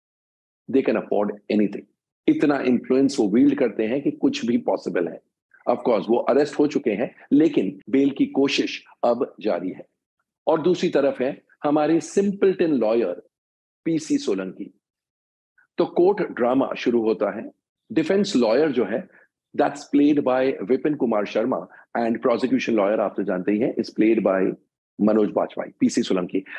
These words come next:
लेकिन अलग-अलग स्टेजेस पर, अलग-अलग कोर्ट्स में बहुत बड़े नामी सीनियर लॉयर्स भी आते हैं उनकी बेल प्ली आर्ग्यू करने के लिए। इन सबको कैसे पीसी सोलंकी हरा देते हैं and एंड में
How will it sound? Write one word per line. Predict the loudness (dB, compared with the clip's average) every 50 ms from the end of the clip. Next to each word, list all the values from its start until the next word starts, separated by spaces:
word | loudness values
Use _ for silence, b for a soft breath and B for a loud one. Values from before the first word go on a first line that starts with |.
| B B
लेकिन | 2 4 4 2 0
अलग-अलग | 0 0 0 2 2 2 2 2 0 0 0 0 0 0 0 -2
स्टेजेस | -4 -4 -4 -2 0 -2 -4 -2 -2
पर, | -2 -2 -2
अलग-अलग | -2 -2 -2 -2 -2 -2 -4 -6
कोर्ट्स | -2 0 0 2 2 0 -2 -4 -4
में | -4 -6 -10 _ _ _ _ _ _ _ _ _ _ _ _ -12
बहुत | -2 0 0 0 0 0 -2 -2 -6
बड़े | -8 -2 0 2 4 4 4 4 2
नामी | 2 0 -2 -2 -2 -2 0 0 0 -2 -2
सीनियर | -4 -2 -2 0 2 2 2 2
लॉयर्स | 2 2 2 2 2 2 0 0 -2
भी | -2 0 0
आते | 0 0 0 -2 -2
हैं | -2 -2 -6 B B B B B _ 0
उनकी | 2 2 2 2 0 -2 0 0 0
बेल | -2 0 0 2 4 4 2 2 0 0
प्ली | 0 2 2 2 2 0
आर्ग्यू | -2 -2 -2 0 -2 -2
करने | 0 -2 -2 0 -2 -2
के | -2 -2
लिए। | -2 -2 -2 -4 -6 -10 _ _ _ 2
इन | 2 2
सबको | 2 0 0 -2 -2 -2 -2 -2 -4 -4 -4 -4 -10 _ _ _ 0
कैसे | 0 0 2 2 0 0
पीसी | 2 2 2 2 4 2 0
सोलंकी | 0 2 0 2 2 0 0 -2 -2 -2 -2 -4 -6 _ _ b b b b -6
हरा | -2 0 2 2 4
देते | 4 2 2 2 2 0
हैं | 0 0 -4 -6 B B B B B _ -2
and | 0 2 2 0 -2 -2 _ 0
एंड | 2 4 4 4
में | 2 2 0 -2 -2